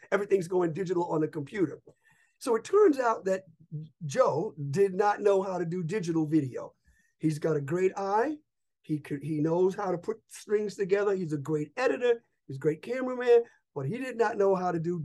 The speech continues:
digital video. So here's, here's how things all tie together. His nephews went to Narragansett in the middle school. I taught out of the judges, out of the judges' five kids,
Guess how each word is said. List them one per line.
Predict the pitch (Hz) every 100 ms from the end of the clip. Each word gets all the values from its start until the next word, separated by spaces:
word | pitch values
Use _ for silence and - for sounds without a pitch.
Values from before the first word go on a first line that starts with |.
| 131
digital | 214 214 190 180
video. | 165 214 180 123 - _ _ _ _ _
So | - 220
here's, | 208 285 277 - -
here's | 254
how | 247 226
things | 226 226
all | 196 190
tie | - 175
together. | 156 165 262 196 123 - _ _ _ _ _ _ _ _ _ _ _ _ _ _ _ -
His | 247 214
nephews | 254 320 - 170 131 131 185 - _ _ _ _ _
went | 165 202 262 269 -
to | 196
Narragansett | 202 214 208 185 220 220 - 156 156
in | - 170
the | 180
middle | 220 285 185
school. | - 165 123 90 - -
I | 185 220
taught | 214 - 254 233 233
out | 185
of | 190 170
the |
judges, | 160 156 220 233 262 254 - _ _
out | 170
of | 170 156
the |
judges' | 147 147 208 190 175 - -
five | 185 185 208 -
kids, | 220 151 156 -